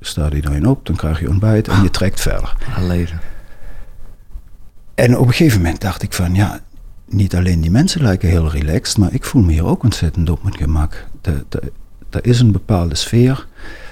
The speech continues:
Speaker 1: En ja, dan, dan wist ik natuurlijk, oké, die beoefenen Tibetaans boeddhisme.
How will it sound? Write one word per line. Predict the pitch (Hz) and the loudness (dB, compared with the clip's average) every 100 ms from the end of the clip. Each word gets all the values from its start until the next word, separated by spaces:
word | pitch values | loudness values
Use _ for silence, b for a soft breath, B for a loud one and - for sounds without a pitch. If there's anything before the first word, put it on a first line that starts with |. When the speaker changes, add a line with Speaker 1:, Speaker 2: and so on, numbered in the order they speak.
| B B B B - - - - - - - | B B B B -16 -18 -16 -16 -16 -18 -12
Speaker 1:
En | - 120 101 - - | 2 6 6 2 -4
ja, | 101 82 | -2 0
dan, | 82 82 71 - | -2 -2 -4 -6
dan | 73 | -4
wist | 82 98 - | -2 0 0
ik | - | 0
natuurlijk, | 101 - 90 82 | 2 2 0 0
oké, | 78 69 82 | -4 -2 -4
die | 73 | -2
beoefenen | 82 - - 87 80 76 | -2 -2 0 2 2 0
Tibetaans | - 73 - 71 71 | -2 -4 -2 -2 -2
boeddhisme. | - 62 65 - - | -4 -4 -4 -4 -8